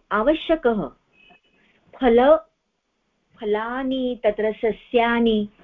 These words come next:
तेषां वृद्धिः भवेत् इति विचारः। यदि सूर्यतेजः न भवति चेत् फलवृद्धिः वा सस्यवृद्धिः न भवति एव।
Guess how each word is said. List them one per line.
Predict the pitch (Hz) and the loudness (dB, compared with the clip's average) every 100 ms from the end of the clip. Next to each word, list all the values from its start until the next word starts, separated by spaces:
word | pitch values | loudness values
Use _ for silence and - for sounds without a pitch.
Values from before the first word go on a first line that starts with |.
| _ _ - _ | _ _ -20 _
तेषां | 214 208 202 277 320 320 | 10 10 6 -10 -10 -8
वृद्धिः | 247 190 156 233 196 175 185 247 381 _ _ _ _ 180 | -10 -10 -8 -6 -4 -4 -4 -6 -10 _ _ _ _ -10
भवेत् | 202 202 269 277 - _ _ _ - | -2 4 6 4 -4 _ _ _ -14
इति | 208 302 | -8 -6
विचारः। | 277 - 254 220 185 151 - _ _ _ _ _ _ _ - | -6 -8 -6 -4 -6 -10 -18 _ _ _ _ _ _ _ 0
यदि | 202 208 311 - 185 | 2 2 -2 -10 -18
सूर्यतेजः | - 196 180 240 247 247 247 254 254 262 262 - 190 | -8 -6 -2 -2 0 -4 -2 -2 -2 -4 -6 -10 -10
न | 196 214 | -6 -4
भवति | 240 214 196 220 262 240 | -4 -2 0 0 -2 -6
चेत् | - 214 165 156 214 339 _ _ _ _ _ _ _ _ - | 0 0 2 0 -2 -4 _ _ _ _ _ _ _ _ 0
फलवृद्धिः | 247 311 262 233 175 208 202 190 | 6 6 4 -8 -6 -6 -6 -6
वा | 190 196 | -8 -10
सस्यवृद्धिः | 196 208 190 - 269 269 214 277 277 | -8 -10 -8 -4 -4 -6 -8 -6 -4
न | 262 330 | -4 -6
भवति | 285 285 339 392 | -4 -2 2 2
एव। | 349 285 247 | 2 2 -2